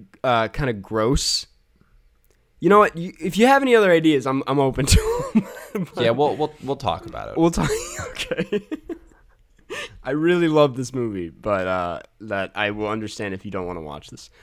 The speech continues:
Speaker 2: No, we,
Speaker 1: Um,
Speaker 2: we'll watch it. We'll watch it. Let's just pick now. Raw. That's the, that's the film.
Speaker 1: <laughs> Okay. <laughs> It's on Prime. It's only ninety-nine minutes. Um, so yeah, that's the movie. It's French. Uh,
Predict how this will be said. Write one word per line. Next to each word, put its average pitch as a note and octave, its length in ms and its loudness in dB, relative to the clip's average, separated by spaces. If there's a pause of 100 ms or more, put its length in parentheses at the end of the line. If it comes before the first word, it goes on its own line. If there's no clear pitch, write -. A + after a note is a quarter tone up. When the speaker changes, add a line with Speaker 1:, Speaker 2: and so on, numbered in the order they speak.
(200)
Speaker 2:
No, D3+ 220 4
we, D3 100 4
Speaker 1:
Um, C3+ 280 2
Speaker 2:
we'll D3 120 2
watch E2 240 -2
it. - 40 -12
We'll F#2 120 -4
watch D#2 240 -6
it. C#2 120 -8
Let's G2 160 0
just F#2 120 -10
pick - 180 -6
now. C#2 300 -12
Raw. E2 440 -4
That's F2 220 -10
the, F2 160 -8
that's F2+ 240 -6
the - 80 -12
film. - 300 -4
Speaker 1:
<laughs> - 40 -20 (560)
Okay. - 300 -16
<laughs> D#3+ 80 -4 (920)
It's - 120 -10
on B2 200 -2
Prime. A2 560 -2 (140)
It's - 100 -14
only C#3 180 2
ninety-nine B2+ 1600 -2
minutes. - 480 -12 (300)
Um, D#2+ 560 -14 (720)
so - 140 -10
yeah, E2+ 360 -10 (160)
that's - 360 -10
the - 100 -14
movie. C3 480 -4
It's F#2+ 240 -12
French. - 580 -6 (560)
Uh, F2 600 -8